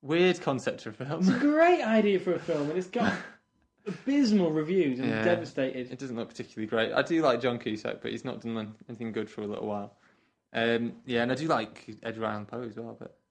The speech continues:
Speaker 1: yeah. But
Speaker 2: Exactly,
Speaker 1: I don't think
Speaker 2: yeah.
Speaker 1: it
Speaker 2: So
Speaker 1: looks
Speaker 2: it's basically someone killing the murders in the style of Ed, what are written in his
Speaker 1: Yeah.
Speaker 2: poems, which is, a, I like, you know, yeah, I, lo-,
Speaker 1: Yeah.
Speaker 2: I love a good thriller.
Speaker 1: Then we've got Bellamy, which is this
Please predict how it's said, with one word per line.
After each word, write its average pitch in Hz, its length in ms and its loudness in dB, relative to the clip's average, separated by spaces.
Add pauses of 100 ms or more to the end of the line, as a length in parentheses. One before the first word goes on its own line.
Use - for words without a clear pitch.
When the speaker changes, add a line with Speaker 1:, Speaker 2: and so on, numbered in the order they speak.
Speaker 1:
yeah. 104 180 -12 (320)
But 107 160 -4
Speaker 2:
Exactly, - 20 -4
Speaker 1:
I - 20 -4
don't 110 180 0
think - 120 -10
Speaker 2:
yeah. 139 60 -2
Speaker 1:
it - 20 -2
Speaker 2:
So - 40 -2
Speaker 1:
looks 170 160 -2
Speaker 2:
it's 208 80 -8
basically 240 280 2
someone 220 260 4
killing 127 480 0 (840)
the 180 220 2
murders 175 300 6
in 160 80 -2
the 147 60 -4
style 151 340 2
of 135 100 0
Ed, 135 220 0
what 147 240 -2
are 139 80 -2
written 135 240 0
in 127 100 -2
his 123 240 -6
Speaker 1:
Yeah. 113 180 -4 (280)
Speaker 2:
poems, 120 480 -4
which 151 140 -16
is, 170 140 -14
a, 202 60 -8 (160)
I 214 120 -6
like, 220 160 -6
you 202 60 -4
know, 151 160 -2 (720)
yeah, 156 280 -8
I, 160 60 -10
lo-, - 100 -6
Speaker 1:
Yeah. 160 60 -6
Speaker 2:
I 175 60 -8
love 156 140 -8
a 143 60 -16
good 143 200 -14
thriller. 127 300 -10 (300)
Speaker 1:
Then 135 80 -4
we've 127 100 -4
got 123 220 0
Bellamy, 123 580 4
which 120 240 -12
is 117 80 -16
this - 180 -16